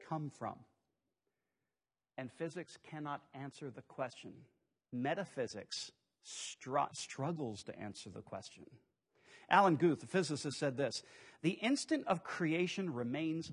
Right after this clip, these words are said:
unexplained." I like it when scientists are honest. I like when theolo-, theologians are <laughs> honest too, but, uh, he just comes right and says, Stephen Hawking,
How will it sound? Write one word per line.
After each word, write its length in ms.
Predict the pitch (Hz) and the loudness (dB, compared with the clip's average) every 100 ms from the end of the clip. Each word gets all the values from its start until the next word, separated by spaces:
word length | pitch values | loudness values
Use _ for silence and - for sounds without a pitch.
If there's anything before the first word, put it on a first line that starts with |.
| - | -6
unexplained." 760 | 135 - - - 110 90 80 - _ _ _ _ 135 | -6 -6 -12 -10 -8 -8 -14 -20 _ _ _ _ 0
I 40 | |
like 240 | 160 202 | 2 2
it 80 | 220 | 0
when 140 | 165 151 | -4 -2
scientists 560 | 160 147 - 131 - - | -2 -2 -4 -10 -10 -8
are 120 | 127 120 | -6 -4
honest. 360 | 113 101 - - | -6 -8 -12 -8
I 40 | 147 | -2
like 140 | 190 | -2
when 120 | 139 | -2
theolo-, 420 | 113 160 127 170 165 - | 0 2 4 2 0 -4
theologians 440 | 185 135 180 131 107 | -2 -2 -2 -2 -2
are 100 | - | -4
<laughs> 40 | |
honest 220 | 135 - | -4 -4
too, 160 | 226 131 | -2 0
but, 200 | 131 - - - - - | -2 -2 -8 -20 -20 -2
uh, 80 | 160 | 2
he 140 | 165 | 2
just 120 | 175 - | 2 2
comes 140 | 165 | 2
right 140 | 143 | 4
and 100 | 135 | 2
says, 180 | 185 127 | 0 -2
Stephen 340 | - - 208 170 | -2 2 4 4
Hawking, 440 | 240 254 123 | 4 2 0